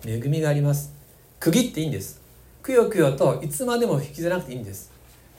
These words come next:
きちんと神様が一巡させてくださり、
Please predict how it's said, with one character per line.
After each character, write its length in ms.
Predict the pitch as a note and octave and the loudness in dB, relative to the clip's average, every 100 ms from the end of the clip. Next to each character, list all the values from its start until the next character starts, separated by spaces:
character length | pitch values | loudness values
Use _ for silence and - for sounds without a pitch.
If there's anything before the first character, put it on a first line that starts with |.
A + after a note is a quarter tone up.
| - - - | -20 -20 -20
き 100 | - | -10
ち 140 | - F#3+ | -2 0
ん 100 | F#3 | 2
と 160 | F3 | 2
神 160 | E3+ E3 | 4 2
様 260 | D3 C#3 B2 | 0 -2 0
が 240 | D#3+ E3 - - - - | -2 -4 -12 -20 -20 -10
一 220 | C#3+ C#3 | -6 -4
巡 180 | C3 B2 | -2 -4
さ 160 | A#2+ | -4
せ 140 | G#2+ A2 | -6 -8
て 40 | |
く 120 | G#2+ | -8
だ 100 | G#2 | -6
さ 160 | G2+ A2+ | -6 -6
り、 240 | D3 G3 | -6 -6